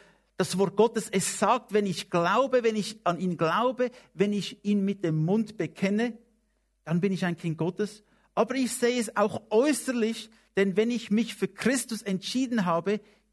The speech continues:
gibt es eine Veränderung von innen nach außen. Ich bleibe nicht derselbe. Gott ordnet unsere Einstellungen, unsere Wünsche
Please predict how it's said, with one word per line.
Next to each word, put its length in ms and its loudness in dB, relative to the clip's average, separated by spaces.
gibt 240 2
es 140 0
eine 200 0
Veränderung 600 -2
von 240 -2
innen 420 2
nach 240 -2
außen. 520 -2
Ich 260 -14
bleibe 600 0
nicht 460 -2
derselbe. 500 -4
Gott 360 2
ordnet 540 2
unsere 520 0
Einstellungen, 800 0
unsere 500 2
Wünsche 520 0